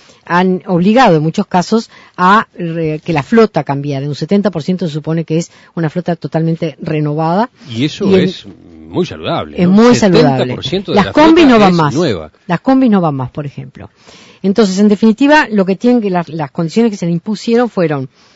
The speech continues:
Speaker 1: por supuesto, que cada niño tenga por lo menos un espacio de treinta centímetros en su asiento,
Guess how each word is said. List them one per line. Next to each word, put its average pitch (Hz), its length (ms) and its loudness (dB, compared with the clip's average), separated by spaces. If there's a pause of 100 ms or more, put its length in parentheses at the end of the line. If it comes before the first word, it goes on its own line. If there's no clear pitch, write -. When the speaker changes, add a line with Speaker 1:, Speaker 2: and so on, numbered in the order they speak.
(180)
Speaker 1:
por 165 140 -6
supuesto, 214 520 0
que 185 440 -2
cada 190 200 2
niño 202 220 2
tenga 185 240 -2
por 165 140 -2
lo 160 80 2
menos 180 180 0
un 165 60 0
espacio 170 240 -4
de 156 60 -2
treinta 175 260 -4
centímetros 160 600 -4
en 170 160 -4
su 143 120 -6
asiento, 165 520 -4